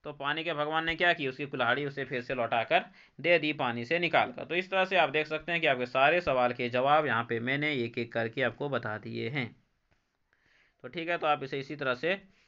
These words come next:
नोट कर लेना है और नोट करने के बाद उसे क्या करना है, तो उसके बाद या उसको, कहानी को आपको यहाँ पे लिखने हैं। एक और जगह बच गए खाली, तो क्या है,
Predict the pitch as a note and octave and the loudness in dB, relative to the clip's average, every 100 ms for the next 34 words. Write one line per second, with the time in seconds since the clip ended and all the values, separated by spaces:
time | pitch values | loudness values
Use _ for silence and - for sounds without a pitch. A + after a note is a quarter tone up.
0 | - C3 C#3+ B2 B2 F#3+ - _ _ D3+ | -14 -6 -2 -2 -4 -8 -10 _ _ -2
1 | D#3+ C#3+ C3+ C3+ D#3 C#3+ A#2+ C#3 - - | 0 0 2 2 4 4 4 0 -10 -8
2 | C3+ C3+ F3 F#3 E3+ C#3 C#3+ C#3+ C#3 C3 | -6 0 0 2 2 2 2 0 0 4
3 | D3 B2 A2+ B2 B2+ B2 C3 B2+ B2+ C#3+ | 6 8 4 0 -4 0 4 4 4 0
4 | D3 D#3 D3+ F#3+ G#3+ D3 - C3+ D3+ E3+ | 0 -2 2 0 0 -6 -4 4 6 6
5 | C#3+ C#3+ D3 C#3 C#3 C3+ D#3+ D#3+ C3 A#2+ | 4 2 -4 -2 0 2 2 4 4 4
6 | C3+ B2 B2 A#2+ G#3 - _ _ _ - | 0 0 0 2 2 0 _ _ _ -8
7 | A#2+ B2+ B2 G#2+ A2 - - - - C3 | -8 -4 -4 -4 -8 -18 -20 -14 -8 -2
8 | D#3+ E3 D#3 D#3+ D#3+ D#3+ E3 D#3+ D#3 D#3+ | 0 4 4 4 2 0 -2 4 4 4
9 | D#3 E3 E3 F#3 | 2 2 2 0